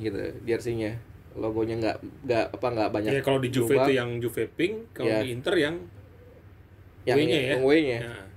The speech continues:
Speaker 1: Dengan logonya ini. Milan. Gua sih suka banget yang, yang jersey Milan ini karena ini menurut gua klasik banget ya. Menunjukkan klasiknya.
Speaker 2: Iya.
Speaker 1: Apalagi pemainnya gua doyan banget, ada Leonardo.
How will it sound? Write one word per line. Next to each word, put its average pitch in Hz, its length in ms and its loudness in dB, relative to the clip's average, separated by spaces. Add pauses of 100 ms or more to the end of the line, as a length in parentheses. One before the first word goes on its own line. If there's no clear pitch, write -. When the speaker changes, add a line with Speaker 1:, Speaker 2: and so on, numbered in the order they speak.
(560)
Speaker 1:
Dengan 117 240 -8
logonya 117 420 0
ini. 117 200 -6 (1040)
Milan. 123 480 -2
Gua 151 120 6
sih 214 120 2
suka 220 240 4
banget 190 240 4
yang, 180 160 4
yang 156 120 2
jersey 147 240 4
Milan 143 200 2
ini 160 240 -2
karena 185 200 -4
ini 208 120 0
menurut 180 200 -2
gua 202 240 0 (400)
klasik 156 280 4
banget 196 240 6
ya. 156 140 6 (1000)
Menunjukkan 139 360 0
klasiknya. 143 480 0
Speaker 2:
Iya. 117 200 -4 (1040)
Speaker 1:
Apalagi 131 480 4 (260)
pemainnya 139 600 0 (280)
gua 151 160 4
doyan 123 280 4
banget, 165 280 0
ada 123 160 0
Leonardo. 135 720 4